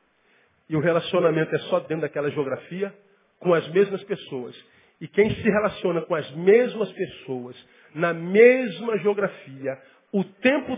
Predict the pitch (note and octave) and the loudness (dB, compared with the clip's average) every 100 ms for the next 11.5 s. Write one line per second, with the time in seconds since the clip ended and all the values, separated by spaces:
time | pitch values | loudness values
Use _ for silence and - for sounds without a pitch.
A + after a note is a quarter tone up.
0 | - E3 D#3 C3+ E3 - - C3 F#3 F#3+ | -4 -2 -2 -4 -12 -14 -6 -2 0 0
1 | F3+ F3 - D#3+ - E3 D#3 D3 F#3 C#4+ | 0 0 -2 -8 -6 -4 -2 6 8 8
2 | A3 B3+ - C#3 C3 C3+ D3 - - - | 6 -4 -6 -10 -10 -8 -12 -16 -20 -6
3 | G#3+ F#3+ E3+ D3+ F3 A#3 D4 C4 B3 G#3 | 0 0 -2 -6 8 8 8 4 -2 -4
4 | - D3 C#3+ D#3+ - _ _ G3+ G3 D#3+ | -8 -12 -12 -16 -20 _ _ 4 4 2
5 | G#3 C#4 D4 C4 - - D3+ D#3 D3 - | 4 6 6 2 0 -4 -8 -8 -8 -16
6 | - - E3+ B2 A#3+ B3+ E3 - G3 F3 | -12 -4 -4 -4 -2 2 0 0 -2 -2
7 | - - _ _ _ _ _ _ _ _ | -4 -20 _ _ _ _ _ _ _ _
8 | _ _ _ _ _ _ _ _ _ _ | _ _ _ _ _ _ _ _ _ _
9 | _ _ _ _ _ _ A#3+ C#4 C#4 G#3 | _ _ _ _ _ _ 4 6 4 8
10 | C4 C4 C#4 - A3+ G#3+ A3 G3 E3+ - | 8 8 2 6 4 4 -2 -2 -6 -2
11 | - C4 D#3 D#3+ | 4 4 4 -4